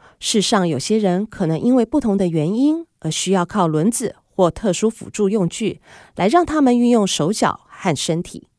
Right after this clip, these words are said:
但这些人与我们没有什么差别，他们一样热爱生活，对生命充满热情，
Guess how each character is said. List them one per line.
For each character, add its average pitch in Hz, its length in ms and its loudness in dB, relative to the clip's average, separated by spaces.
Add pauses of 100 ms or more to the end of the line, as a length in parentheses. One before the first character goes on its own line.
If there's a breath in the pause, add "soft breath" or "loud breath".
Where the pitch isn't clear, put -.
(680 soft breath)
但 359 140 4
这 339 140 4
些 339 180 2
人 233 240 4
与 180 160 -2
我 202 120 4
们 156 140 0
没 156 160 0
有 226 120 2
什 - 140 -4
么 101 80 -8
差 156 240 -6
别， - 380 -8 (580)
他 214 140 -2
们 196 180 2
一 165 80 -2
样 196 240 0
热 208 140 -2
爱 196 160 -2
生 269 260 -2
活， 170 440 -4 (260 soft breath)
对 165 100 0
生 208 240 2
命 233 320 0
充 226 200 -6
满 165 160 -2
热 196 180 2
情， 160 480 -4